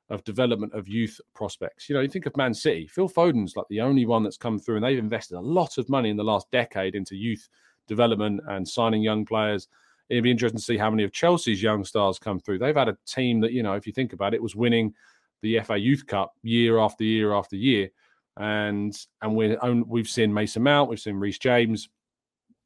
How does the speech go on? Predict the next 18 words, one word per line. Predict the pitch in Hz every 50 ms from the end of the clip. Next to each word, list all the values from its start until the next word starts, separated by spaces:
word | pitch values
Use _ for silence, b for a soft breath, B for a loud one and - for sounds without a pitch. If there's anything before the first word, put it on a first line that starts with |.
| _ _ - -
come | - - 110 107 107 95
through, | - - 113 113 113 110 113 110 B B B B B B B B B -
and | 123 123 120 120 117 113 113
we're | 120 120 110
hope-, | - - - 160 165 160 - - - -
well, | 170 117 82
I | 87
say | 95 - - 92
hopefully, | - - 92 90 - - 92 87
I |
don't | 92 92 76
particularly | - 95 85 87
want | 90 87
to | -
see | -
Chelsea | 85 - 98 90 90 90 - 95 90 90 92
succeed, | - - 104 - - - 127 107 95 90 - -
but | 104 101 95 B